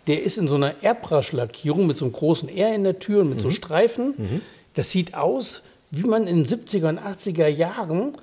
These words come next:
Speaker 1: so Studien gemacht hat.
Speaker 2: Mhm, mhm.
Speaker 1: Ich hab, ey, also ganz ernsthaft, ich fand das richtig cool.
Speaker 2: Ach, guck
Speaker 1: Ich
Speaker 2: ich
Speaker 1: hab
Speaker 2: mir
Speaker 1: mir das
Speaker 2: gleich mal
Speaker 1: Bild
Speaker 2: an.
Speaker 1: angeguckt und hab gedacht, ey,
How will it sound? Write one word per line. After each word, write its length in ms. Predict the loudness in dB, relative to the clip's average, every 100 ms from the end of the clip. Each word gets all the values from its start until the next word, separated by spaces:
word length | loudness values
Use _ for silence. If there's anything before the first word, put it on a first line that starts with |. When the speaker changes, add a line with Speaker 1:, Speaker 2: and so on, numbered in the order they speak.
| -20 _
Speaker 1:
so 240 | 0 2 2
Studien 500 | 0 -2 2 2 0
gemacht 380 | -2 -4 -4
hat. 240 | -8 -8 -10 _
Speaker 2:
Mhm, 320 | 0 2 2 0 -8
mhm. 240 | -6 -2 -2
Speaker 1:
Ich 160 | 2 2
hab, 120 | 0 -4 -8
ey, 180 | -8 -8 _
also 180 | -4 4
ganz 200 | 6 6
ernsthaft, 340 | 4 2 0 0
ich 160 | -6
fand 180 | -4 -2
das 140 | -2 -4
richtig 360 | -4 -6 -8
cool. 140 | -6 -6 -10 -14
Speaker 2:
Ach, 80 | -12 -10
guck 80 | 0
Speaker 1:
Ich 0 |
Speaker 2:
ich 60 |
Speaker 1:
hab 60 | 4
Speaker 2:
mir 40 | 8
Speaker 1:
mir 0 |
das 100 | 8
Speaker 2:
gleich 80 | 10
mal 100 | 8
Speaker 1:
Bild 120 | 8
Speaker 2:
an. 100 | 8
Speaker 1:
angeguckt 440 | 6 6 4 4 2
und 60 |
hab 140 | 0 4
gedacht, 320 | 6 6 2 -10 -20 _ _ _ _ _
ey, 100 | -14